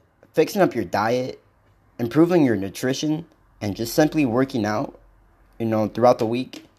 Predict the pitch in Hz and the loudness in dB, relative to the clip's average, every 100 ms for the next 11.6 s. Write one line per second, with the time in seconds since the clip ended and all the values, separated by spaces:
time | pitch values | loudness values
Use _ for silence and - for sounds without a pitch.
0 | - 107 - 147 147 143 - - - - | -14 -14 -2 0 2 0 -4 -20 -20 -20
1 | - 120 - - 147 170 170 82 - - | -8 -8 -6 0 4 4 4 -2 -8 -12
2 | - _ - - 123 - 170 175 165 165 | -14 _ -18 -10 -8 0 4 6 6 4
3 | 165 156 - 139 127 113 101 - - 110 | 2 -2 -2 4 6 6 0 -6 -6 -2
4 | 139 - 131 143 131 120 120 - _ _ | -4 -4 -4 -2 -4 -4 -12 -20 _ _
5 | - 117 123 104 117 135 - - - _ | 0 0 0 -2 -4 -10 -16 -20 -20 _
6 | 139 170 151 165 151 - 143 110 113 131 | 0 2 2 4 4 2 -4 -4 -2 -2
7 | 98 98 - 98 90 90 - 110 - 110 | -2 -8 -10 -8 -8 -10 -4 -4 0 -2
8 | 107 107 117 - 92 95 98 98 95 92 | 0 0 0 0 -8 -8 -6 -4 -6 -6
9 | 101 101 - 92 90 - 113 104 101 - | -6 -6 -8 -10 -10 -6 0 2 2 -4
10 | - 92 92 98 - - 107 95 90 107 | -8 -6 -6 -10 -8 -6 -6 -6 -8 -6
11 | 101 90 101 107 - | -4 -4 -4 -4 -6